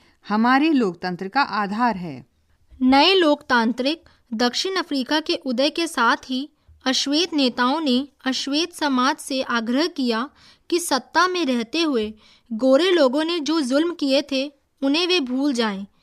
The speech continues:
Speaker 2: और गोरों को माफ कर दें। उन्होंने कहा कि आइए, अब सभी नस्लों तथा स्त्री पुरुष की समानता,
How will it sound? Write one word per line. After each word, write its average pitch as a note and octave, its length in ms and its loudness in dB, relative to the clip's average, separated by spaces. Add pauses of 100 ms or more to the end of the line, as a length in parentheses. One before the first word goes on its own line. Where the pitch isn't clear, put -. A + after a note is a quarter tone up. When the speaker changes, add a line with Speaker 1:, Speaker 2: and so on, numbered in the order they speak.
(320)
Speaker 2:
और B3 160 2
गोरों C4 340 2
को F#4 160 -2
माफ C4+ 400 4
कर A#3+ 140 -2
दें। G3+ 260 -6 (440)
उन्होंने D#4 400 6
कहा C4+ 400 2 (220)
कि D4+ 200 0
आइए, B3 440 2 (460)
अब C#4+ 120 2
सभी D4 380 0
नस्लों C#4 520 -2 (380)
तथा D4 320 0
स्त्री F4+ 320 -2
पुरुष D#4+ 340 -2
की F4+ 140 -4
समानता, B3+ 720 -2